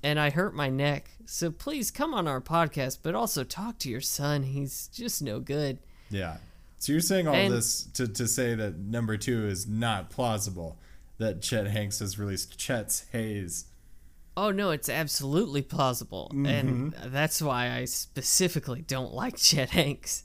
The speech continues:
Speaker 2: Yeah, exactly.
Speaker 1: But here's the thing.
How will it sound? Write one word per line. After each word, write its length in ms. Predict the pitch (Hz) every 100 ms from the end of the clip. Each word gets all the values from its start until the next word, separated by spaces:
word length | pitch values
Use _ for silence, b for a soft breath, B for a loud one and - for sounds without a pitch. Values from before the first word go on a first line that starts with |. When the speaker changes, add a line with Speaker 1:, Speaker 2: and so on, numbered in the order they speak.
| -
Speaker 2:
Yeah, 440 | 143 110 92 87 -
exactly. 680 | 113 107 117 107 104 90 87 - - b b b b b b - - - - -
Speaker 1:
But 180 | 160 139
here's 320 | 165 156 -
the 100 | 135
thing. 320 | - 113